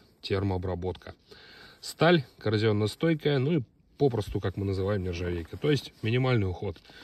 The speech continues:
Хоть на кухне вы и работаете, хоть в лесу. Рукоять накладки из черного граба, монтаж на штифтах. Традиционная пропитка рукоятей масла «Даниш».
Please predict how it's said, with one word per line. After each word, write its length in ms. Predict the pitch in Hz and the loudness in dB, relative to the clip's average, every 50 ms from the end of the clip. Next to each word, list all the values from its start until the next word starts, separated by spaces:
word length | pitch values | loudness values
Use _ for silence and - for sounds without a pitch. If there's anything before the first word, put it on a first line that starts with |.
| - - - - - _ | -20 -20 -20 -20 -20 _
Хоть 300 | - - 190 208 196 - | -2 6 8 8 8 8
на 100 | 170 170 | 2 2
кухне 360 | 151 175 165 151 - - 143 | 4 4 2 2 2 0 4
вы 140 | 147 143 143 | 6 6 6
и 20 | |
работаете, 640 | 131 131 127 127 131 120 - 113 113 104 113 107 98 - - - - | 6 4 4 4 2 2 2 0 0 0 0 -2 -4 -4 -8 -20 -20
хоть 280 | - - - 113 110 98 | -18 -4 0 0 0 0
в 60 | 98 | 0
лесу. 320 | 95 90 82 - 92 87 - _ _ _ - - - - - - - - - - - _ _ - | -4 -4 -4 -6 -12 -14 -14 _ _ _ -20 -20 -20 -20 -20 -20 -20 -20 -20 -20 -20 _ _ 4
Рукоять 640 | 135 135 135 - 160 165 147 131 101 - - - - - | 4 4 6 6 6 8 8 6 4 2 -2 -8 -6 -2
накладки 600 | 107 120 120 - 143 143 139 120 - - 117 113 | 0 0 2 2 4 4 4 4 2 0 0 0
из 80 | 104 | 0
черного 420 | - - 135 127 123 120 120 117 113 | 2 4 4 4 6 4 4 2 2
граба, 360 | 113 135 156 165 160 165 156 | 2 2 2 2 4 4 4
монтаж 600 | 139 117 104 98 95 - 139 139 - - - - - - - | 4 4 2 2 2 2 2 2 2 0 -6 -10 -16 -16 -6
на 160 | - 110 123 120 | -2 0 0 0
штифтах. 720 | - - - 110 98 - - - 120 101 - - - - - - - - - - - - _ _ _ _ _ _ _ _ _ _ _ _ - | -2 -4 -6 -8 -8 -6 -2 0 0 0 0 -4 -12 -14 -18 -20 -20 -20 -20 -20 -20 -20 _ _ _ _ _ _ _ _ _ _ _ _ -8
Традиционная 540 | - 101 104 101 - - 147 147 139 123 107 | -2 -2 -2 -2 0 -2 0 0 2 0 0
пропитка 600 | - 104 95 - - 113 - - - 101 95 85 - _ - - | 0 -2 -4 -2 -4 -6 -6 -4 -6 -6 -6 -6 -8 _ -14 -12
рукоятей 640 | 98 90 - 92 92 95 101 101 95 - 101 95 | -12 -10 -8 -6 -4 -2 -2 -4 -4 -4 -6 -6
масла 500 | 92 92 95 95 95 - - 92 90 85 - - - - - - - - - - | -6 -4 -4 -6 -6 -6 -8 -10 -10 -10 -12 -16 -20 -20 -20 -20 -20 -20 -16 -8
«Даниш». 380 | 92 107 101 87 85 78 - | -4 -2 -2 -2 -2 -6 -10